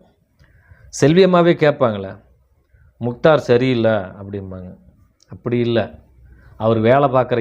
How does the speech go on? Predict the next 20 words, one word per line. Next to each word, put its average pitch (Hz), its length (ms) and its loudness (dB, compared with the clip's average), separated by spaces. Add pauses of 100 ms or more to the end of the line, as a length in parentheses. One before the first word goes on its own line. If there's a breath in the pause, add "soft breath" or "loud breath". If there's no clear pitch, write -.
இடம் 156 320 2
அந்த 123 160 -2
மாதிரி. 107 320 -4 (760)
அவர் 123 180 0
வாங்குற 143 420 0
சம்பளத்துக்கு 143 540 -2
ஏதோ 147 200 0
ஒரு 151 140 2
வேலையை 139 320 2
பார்க்கணுமே, 120 540 -2 (580 soft breath)
அதனால 117 400 -2
அப்படி 123 220 -2
கேட்டிருக்காரு. 110 680 -4 (760)
அவருக்கு 165 420 2
அப்படிலாம் 143 440 -2
கேட்கணும்னு 160 480 0
தோணியிருந்தா 143 520 0
இன்னும் 165 360 2
அதிகமா 190 400 0
கேட்டிருப்பாரு, 117 760 -2